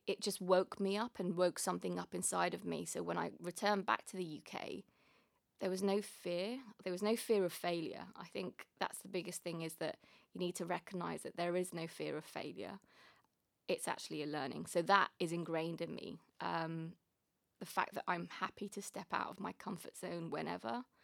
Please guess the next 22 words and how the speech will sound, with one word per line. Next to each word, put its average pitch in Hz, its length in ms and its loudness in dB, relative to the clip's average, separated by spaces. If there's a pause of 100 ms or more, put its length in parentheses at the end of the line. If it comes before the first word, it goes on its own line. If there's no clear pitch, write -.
(280)
makes 165 240 -2
it - 120 0
easier. 165 520 0 (120)
Um, 165 460 0 (280)
and 175 120 -2
the 165 60 -2
fact - 280 0
that - 100 -6 (560)
I 170 80 0
don't 175 300 2
see 170 260 0
failure - 400 -4
as - 80 -8
failure, 208 400 -4
I 202 60 -4
just - 180 -6
see 165 180 -2
it - 60 -2
as 170 80 -6
a 160 60 -4
learning 190 460 0
and 170 160 -2